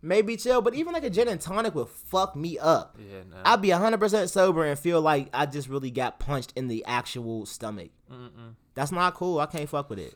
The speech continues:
Speaker 2: I haven't had gin in a while now either.
Speaker 1: I just rock with the rum. Keeps it simple.
Speaker 2: I'm rocking the whiskey right now.
Speaker 1: Okay, that's fair. That's,
Speaker 2: Yeah.
Speaker 1: yeah. Kelsey's, like, a bourbon type, so
Speaker 2: Yeah, exactly.
Speaker 1: she's all
Speaker 2: I actually have a bottle of Johnnie Walker that she gave me a couple years ago.
Speaker 1: Oh,
Speaker 2: I just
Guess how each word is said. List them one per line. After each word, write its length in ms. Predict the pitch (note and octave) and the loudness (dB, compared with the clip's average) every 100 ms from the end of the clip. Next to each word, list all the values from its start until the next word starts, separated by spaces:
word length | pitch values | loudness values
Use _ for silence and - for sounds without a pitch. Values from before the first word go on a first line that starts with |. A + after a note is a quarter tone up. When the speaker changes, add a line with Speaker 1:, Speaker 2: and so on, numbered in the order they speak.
| - | -4
Speaker 2:
I 80 | |
haven't 180 | C#4+ C4+ | -2 -2
had 200 | D3+ D#3 | -4 -6
gin 140 | A#2+ G#2 | -8 -12
in 40 | |
a 80 | A2+ | -16
while 240 | A#2 A2 | -18 -20
now 120 | A#2 A2+ | -20 -18
either. 260 | A#2 G#2+ - - | -16 -18 -14 -8
Speaker 1:
I 80 | D3 | -8
just 180 | E3+ | -6
rock 160 | C3 G2 | -8 -8
with 100 | F2+ | -10
the 80 | F2 | -14
rum. 340 | G2 G2 F#2 F#2+ _ _ _ | -12 -14 -14 -18 _ _ _
Keeps 220 | A2+ F#2 | -14 -14
it 80 | E2+ | -14
simple. 420 | G2+ F#2 F#2+ F2 _ _ _ _ _ _ - | -14 -12 -14 -18 _ _ _ _ _ _ -10
Speaker 2:
I'm 60 | |
rocking 220 | C3+ B2+ A2+ | -10 -10 -14
the 80 | |
whiskey 280 | A2 G#2+ A#2 | -14 -16 -18
right 200 | A#2 A2+ | -20 -20
now. 220 | A2 A#2 A#2+ - | -20 -20 -20 -14
Speaker 1:
Okay, 320 | A#2+ B2+ G#2+ | -14 -12 -14
that's 160 | A2 B2+ | -14 -14
fair. 300 | - F2+ F#2+ | -14 -14 -14
That's, 180 | - B2 | -16 -16
Speaker 2:
Yeah. 80 | F#2 | -14
Speaker 1:
yeah. 160 | E2+ E2 - | -14 -16 -14
Kelsey's, 300 | B2+ C#3+ G#2+ | -10 -10 -12
like, 80 | F2+ | -14
a 80 | |
bourbon 360 | E2+ F#2 F#2 F2+ | -14 -14 -14 -16
type, 300 | G#2 F2 D#2 | -14 -16 -16
so 240 | - D#2+ D#2 | -18 -16 -14
Speaker 2:
Yeah, 120 | G#2+ | -16
exactly. 480 | G#2 A2+ G#2 - B2+ | -16 -16 -16 -16 -16
Speaker 1:
she's 160 | A2+ | -14
all 260 | F#2+ F2 D2+ | -12 -12 -8
Speaker 2:
I 80 | C3+ | -6
actually 200 | C#3+ C#3+ | -6 -6
have 200 | B2+ B2+ | -8 -6
a 100 | A#2+ | -8
bottle 320 | A2+ A#2+ A#2 | -6 -4 -4
of 80 | A#2+ | -4
Johnnie 240 | A#2 A2 A2+ | -6 -6 -6
Walker 340 | G#2+ A2+ A#2 | -6 -6 -10
that 100 | G#2+ | -14
she 200 | - A#2+ | -14 -14
gave 220 | G#2+ G#2 | -12 -14
me 80 | G#2+ | -14
a 60 | G#2 | -16
couple 240 | G#2 A2 | -16 -16
years 220 | A2 G#2+ | -16 -16
ago. 280 | A2+ G#2 G#2+ G#2+ | -16 -16 -16 -14
Speaker 1:
Oh, 140 | C3 | -10
Speaker 2:
I 40 | C#3+ | -10
just 120 | - | -10